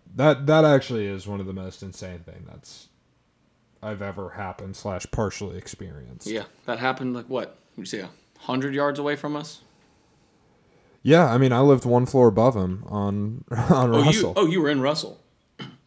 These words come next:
Speaker 1: Yeah.
Speaker 2: Oh, nice. I was in Creswell.
Speaker 1: Um, but anyways, all right.
Speaker 2: Let's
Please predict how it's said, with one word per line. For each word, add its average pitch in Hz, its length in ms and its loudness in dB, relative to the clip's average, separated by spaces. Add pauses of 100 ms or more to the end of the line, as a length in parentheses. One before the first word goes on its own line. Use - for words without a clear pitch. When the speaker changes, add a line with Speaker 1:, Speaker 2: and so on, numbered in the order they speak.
(260)
Speaker 1:
Yeah. 135 380 0
Speaker 2:
Oh, 147 100 -2
nice. 135 280 -4
I - 20 -2
was 120 120 -4
in 101 60 -12
Creswell. 98 440 -12 (1400)
Speaker 1:
Um, 98 680 -4 (800)
but 143 120 8
anyways, 104 580 4
all 120 240 6
right. 87 180 0
Speaker 2:
Let's - 240 -8